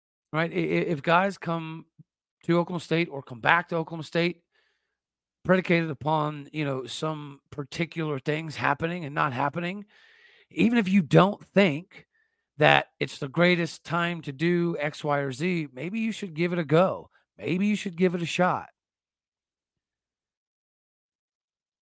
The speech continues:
We can't afford to lose a lot anyways, right? Last season,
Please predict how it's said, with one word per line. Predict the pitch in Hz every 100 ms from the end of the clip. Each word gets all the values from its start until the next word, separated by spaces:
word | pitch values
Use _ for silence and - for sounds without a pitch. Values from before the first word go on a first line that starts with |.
| _
We | 160
can't | 214 285 254
afford | 190 190 202 208 180
to | 170
lose | 170 185 185 175 151 139
a | 139
lot | 139 143 147 - - _
anyways, | 165 151 98 67 60 - - _ _ _
right? | 143 151
Last | 160 156 185 185
season, | - 185 156 165 160 156